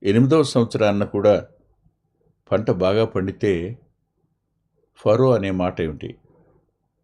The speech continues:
తానున్న స్థానం సంగతి ఏమిటి?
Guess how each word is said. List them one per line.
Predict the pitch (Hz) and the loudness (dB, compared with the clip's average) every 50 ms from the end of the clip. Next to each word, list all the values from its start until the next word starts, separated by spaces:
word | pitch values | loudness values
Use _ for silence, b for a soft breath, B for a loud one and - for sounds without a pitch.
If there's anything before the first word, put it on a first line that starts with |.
| _ _ _ _ _ _ _ _ _ _ _ _ _ _ _ _ _ _ _ _ _ _ - | _ _ _ _ _ _ _ _ _ _ _ _ _ _ _ _ _ _ _ _ _ _ 0
తానున్న | 104 107 110 110 113 120 123 | 0 0 2 2 0 0 0
స్థానం | 120 - - - 104 104 117 131 143 | 0 -2 -4 0 0 2 2 2 0
సంగతి | 135 - 123 110 107 95 - 95 | 0 -2 -4 -4 -4 -4 -4 -2
ఏమిటి? | 87 85 76 - 92 71 65 - | -4 -4 -4 -8 -12 -14 -14 -16